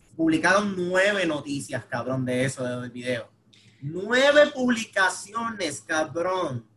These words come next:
¿Ok? Que, y eso fue hace una semana.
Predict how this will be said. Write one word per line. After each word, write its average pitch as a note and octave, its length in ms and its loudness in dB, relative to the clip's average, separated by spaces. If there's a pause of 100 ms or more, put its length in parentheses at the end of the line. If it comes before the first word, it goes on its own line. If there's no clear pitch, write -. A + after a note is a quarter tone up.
(480)
¿Ok? C#3 200 -18
Que, G3+ 920 -4 (220)
y G3+ 320 -4
eso - 220 0
fue - 20 -20 (220)
hace - 120 -4
una B3+ 200 2
semana. C4 1200 4